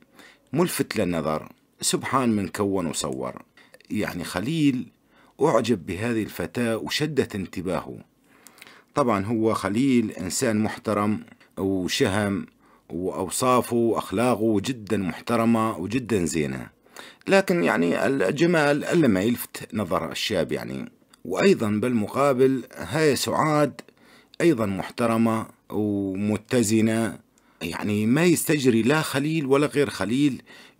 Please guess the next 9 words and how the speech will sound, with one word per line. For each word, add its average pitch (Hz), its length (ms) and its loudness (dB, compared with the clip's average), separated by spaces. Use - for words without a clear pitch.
إنه 135 240 4
يتكلم 120 520 0
معاها 101 440 -2
كلمة 143 420 2
برات 95 440 0
الطريق. 76 540 -8
يعني 101 380 -4
دائمًا 104 560 -2
الناس 123 640 -2